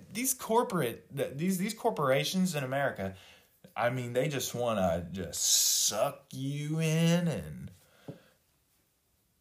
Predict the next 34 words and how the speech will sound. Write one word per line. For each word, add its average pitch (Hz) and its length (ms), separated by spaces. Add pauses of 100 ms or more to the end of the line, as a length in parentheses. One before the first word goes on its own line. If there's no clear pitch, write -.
(320)
by - 140
the 127 80
way, 120 260
I 104 120
love 117 240
Spotify, 113 720 (180)
Anchor, 117 680 (120)
and 165 180
I, 165 120
I 170 40
mean, 165 140
I 165 120
love 101 220
Apple 110 280
too. 143 280
I 95 60
love 120 260
Epic. 117 380 (220)
I 165 60
mean, 196 160
seriously, 180 680 (720)
I 127 80
do 185 180
have 196 240
a 120 60
horse 185 360
in 101 120
this 92 200
race. 95 420 (440)
I - 80
have 190 220
an 123 80
iPad 147 600
Pro 143 440